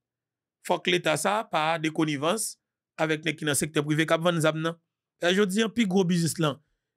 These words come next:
k ap mache nan moman an se biznis katouch la. Depi w tande la politik deplwaye, yo pa bezwen okipe w. Nèg k ap vann katouch la, konnen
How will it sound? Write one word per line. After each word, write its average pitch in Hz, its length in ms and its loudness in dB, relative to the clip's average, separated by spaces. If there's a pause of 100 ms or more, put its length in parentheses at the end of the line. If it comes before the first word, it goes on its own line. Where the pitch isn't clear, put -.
(140)
k 160 140 2 (120)
ap 156 120 -6
mache 160 200 -2
nan 151 120 -2
moman 175 260 0
an 175 60 -2
se 190 140 0
biznis 165 220 2
katouch 139 380 -4
la. - 80 -18 (1000)
Depi 160 120 4
w 208 60 4
tande 220 160 4
la 175 120 2
politik 180 220 -2
deplwaye, 170 300 2
yo 165 40 -2
pa 165 80 -2
bezwen 151 160 0
okipe 135 160 -4
w. 110 120 -6 (400)
Nèg 143 160 -2
k 151 80 2
ap 139 80 -4
vann 143 120 -4
katouch 135 280 -4
la, 147 120 -2
konnen 143 380 -6